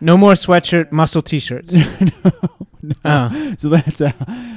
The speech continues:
Speaker 2: that's out of the running now. But yeah, it'll be, um, I, I've got a couple different options that I'm looking at, but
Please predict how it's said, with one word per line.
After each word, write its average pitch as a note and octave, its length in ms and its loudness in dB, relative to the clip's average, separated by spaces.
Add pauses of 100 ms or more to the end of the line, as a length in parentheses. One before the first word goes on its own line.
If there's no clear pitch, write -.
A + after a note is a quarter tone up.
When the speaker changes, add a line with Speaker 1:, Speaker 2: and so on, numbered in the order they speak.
(140)
Speaker 2:
that's C#3 240 -6
out C#3+ 160 -2
of C3+ 80 0
the C3 60 0
running B2 340 -2
now. G#2+ 440 -8
But C3+ 220 -4
yeah, D3+ 260 0
it'll F#3+ 220 2
be, F3+ 380 -2
um, B2+ 640 -4 (300)
I, B2+ 240 -14
I've C3 80 -12
got F#3 180 -6
a F3 40 -8
couple C3+ 420 -6 (140)
different D3 300 -4
options C#3+ 420 -8
that C#3 100 -6
I'm C3 80 -6
looking C3+ 260 -6
at, C3 220 -8
but A#2+ 240 -6